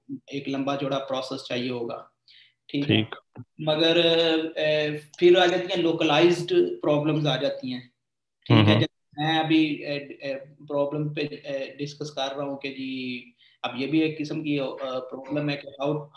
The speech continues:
Speaker 1: how to understand कि how to put systematically, how to put, अ, अ, metrics on, on non-compact clavier, ठीक है?
Speaker 2: ठीक है।
Speaker 1: And they, they exist there, they, मगर उनको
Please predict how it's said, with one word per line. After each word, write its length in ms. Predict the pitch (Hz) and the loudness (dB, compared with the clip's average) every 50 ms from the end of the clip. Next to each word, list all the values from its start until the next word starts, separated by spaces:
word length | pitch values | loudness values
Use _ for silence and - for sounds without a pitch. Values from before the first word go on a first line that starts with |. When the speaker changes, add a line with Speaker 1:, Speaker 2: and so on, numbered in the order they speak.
| - 151 | 0 2
Speaker 1:
how 120 | 156 175 175 | 2 2 4
to 120 | 175 160 | 2 2
understand 560 | 156 160 156 156 - 156 147 147 156 156 151 | 2 2 0 0 0 0 0 2 0 0 -2
कि 80 | 156 156 | -4 -4
how 180 | - 135 143 151 | -2 0 0 0
to 240 | 156 151 160 - - - | 0 -2 -4 -4 -2 -4
put 220 | 151 151 - - - - _ _ _ _ _ _ _ _ _ _ - - - | -4 -4 -6 -10 -16 -16 _ _ _ _ _ _ _ _ _ _ -14 -6 -4
systematically, 800 | 165 151 - - 156 156 160 175 170 165 160 151 160 147 147 143 147 | -4 -4 0 0 0 2 2 0 2 2 2 2 2 2 0 0 0
how 120 | 151 156 | 0 -2
to 180 | 160 175 147 - | -2 -4 -4 -4
put, 220 | 151 147 151 147 143 | -4 -4 -4 -4 -6
अ, 300 | 135 135 135 131 127 131 - _ _ _ _ _ _ _ _ _ _ _ - 135 | -4 -4 -4 -6 -8 -10 -14 _ _ _ _ _ _ _ _ _ _ _ -8 -4
अ, 340 | 127 127 135 135 127 117 110 - - - - - - - - - - - - - 139 | -4 -2 -2 -4 -4 -6 -8 -10 -12 -14 -14 -14 -14 -14 -14 -16 -16 -20 -18 -10 -4
metrics 480 | 143 151 156 151 151 160 156 151 - - | -2 -2 -2 0 0 0 0 0 -2 -4
on, 280 | 147 143 143 143 143 135 - 143 | -2 -2 -2 -2 -4 -4 -4 -4
on 140 | 143 143 143 | -4 -2 -2
non-compact 640 | 147 147 156 156 - 151 135 120 143 143 143 - - | -2 -2 -2 -2 -4 -4 -4 -2 -2 -4 -4 -4 -4
clavier, 580 | 139 127 127 127 135 127 131 127 123 127 127 127 - - _ _ _ _ _ _ _ _ _ _ - - _ _ _ - | -2 -2 -2 -2 -4 -4 -4 -4 -4 -6 -8 -12 -14 -18 _ _ _ _ _ _ _ _ _ _ -20 -20 _ _ _ -10
ठीक 160 | - 139 - - | -10 -10 -8 -8
है? 280 | - - 147 - _ _ - - | -8 -8 -10 -14 _ _ 0 2
Speaker 2:
ठीक 220 | 107 107 107 - | 2 4 4 4
है। 80 | 107 - | 4 2
Speaker 1:
And 100 | - - _ _ _ _ _ _ _ _ _ _ - 151 | 2 -2 _ _ _ _ _ _ _ _ _ _ -4 -2
they, 100 | 160 156 - - 123 - _ - 160 156 147 - _ _ 156 151 | -2 -2 -2 -6 -12 -14 _ -12 -10 -10 -10 -12 _ _ -4 0
they 160 | 156 160 160 151 | 2 2 2 2
exist 520 | 143 - 190 226 208 - - - - 143 | 0 -2 -4 -4 -4 -4 -6 -6 -6 -4
there, 300 | 127 123 127 139 151 - | -2 0 0 0 0 0
they, 160 | - 139 139 143 - - - - - | -2 -2 -2 -4 -6 -10 -14 -8 -6
मगर 320 | 135 135 147 143 147 143 143 | -4 -2 0 0 0 0 -2
उनको 400 | 143 160 156 151 147 156 - | -2 -2 -4 -4 -4 -6 -10